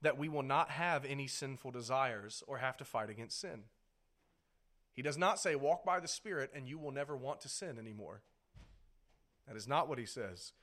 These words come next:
Rather, Paul says, "We will not gratify the desires of the flesh." You will not gratify them.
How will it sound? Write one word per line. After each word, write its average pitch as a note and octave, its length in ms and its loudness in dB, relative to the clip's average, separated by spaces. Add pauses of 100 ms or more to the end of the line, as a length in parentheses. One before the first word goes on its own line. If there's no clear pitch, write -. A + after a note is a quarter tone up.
(240)
Rather, C3+ 240 2
Paul D3 260 2
says, C#3 300 0
"We C3+ 160 -2
will D3 160 2
not C#3+ 280 6
gratify D3+ 720 6 (480)
the D3 80 -6
desires C3+ 520 0
of A#2+ 120 -8
the A#2+ 80 -10
flesh." F#2+ 520 -8 (480)
You A#2+ 80 -10
will C#3 100 -4
not D3 200 4
gratify E3 680 8
them. A2+ 180 -4